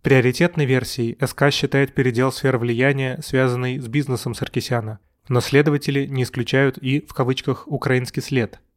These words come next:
В декабре прошлого года Служба безопасности Украины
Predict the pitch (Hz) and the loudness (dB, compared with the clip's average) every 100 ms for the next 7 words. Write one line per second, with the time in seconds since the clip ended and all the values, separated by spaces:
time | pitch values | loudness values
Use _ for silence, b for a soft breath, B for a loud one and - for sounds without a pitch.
0 | _ - 113 131 123 123 - 127 127 117 | _ -6 -2 0 2 0 0 -2 -2 -2
1 | 113 151 127 113 - 131 120 117 117 120 | 0 2 0 -4 -4 -4 -2 -2 -2 0
2 | 123 123 - 123 - 123 139 135 | -2 -4 -4 -4 0 0 0 -2